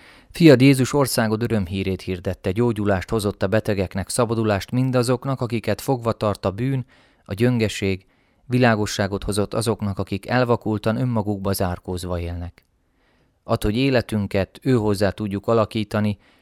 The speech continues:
aki a törvényt nem megszüntetni jött. Add, hogy életünkön változtatni tudjunk. Add, hogy ne öntelten éljünk, hanem figyeljünk mindig rá, aki botránykő azoknak, akik nem fogadják el,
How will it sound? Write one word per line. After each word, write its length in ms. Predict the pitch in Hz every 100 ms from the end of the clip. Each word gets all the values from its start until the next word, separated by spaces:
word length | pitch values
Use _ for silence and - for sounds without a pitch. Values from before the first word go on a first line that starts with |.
| _
aki 240 | 117 - 131
a 60 |
törvényt 640 | - 147 135 123 120 110
nem 160 | 131 139
megszüntetni 760 | 123 - - 92 85 85 - 95
jött. 380 | 90 _ - _ _ _ _ _ _
Add, 180 | 113 104
hogy 140 | 101
életünkön 640 | 117 127 107 110 98 101 98
változtatni 720 | 113 110 113 107 110 - 95
tudjunk. 580 | 90 87 90 90 92 _ _ _ _
Add, 220 | 110 -
hogy 280 | 107 104 - _
ne 200 | 123 135 - _ _
öntelten 640 | 131 135 117 110 98 98 95
éljünk, 400 | 87 92 95 -
hanem 240 | 107 107
figyeljünk 500 | - 131 113 107 101
mindig 380 | 113 113 107 104
rá, 340 | 104 98 90 _ _ _
aki 240 | - 104 117
botránykő 680 | 139 147 120 104 - 104
azoknak, 500 | 113 117 117 127 123
akik 260 | 120 120 117
nem 180 | 135 131
fogadják 680 | 113 107 98 95 92 90 98
el, 240 | 90